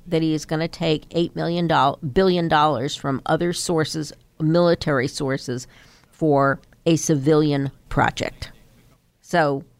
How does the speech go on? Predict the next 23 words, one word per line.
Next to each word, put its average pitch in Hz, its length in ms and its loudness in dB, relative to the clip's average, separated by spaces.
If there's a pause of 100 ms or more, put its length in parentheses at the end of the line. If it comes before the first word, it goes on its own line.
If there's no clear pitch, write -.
that 175 200 2
wall, 196 560 2 (100)
those 165 200 0
fifty-five 185 580 -2
miles, 196 720 -2 (320)
remember 180 420 2
I 160 80 2
just 175 180 -6
said 175 160 -4
it - 120 -12
takes 170 340 -8
years 175 420 -4
to 165 100 -10
get 165 260 -2 (180)
fifty-five 165 540 -6
miles 165 420 -2 (220)
built? 180 280 0 (360)
Well, 160 120 -2
you're 190 100 2
not 214 200 0
even 180 220 -2
gonna 170 160 -2
start - 720 0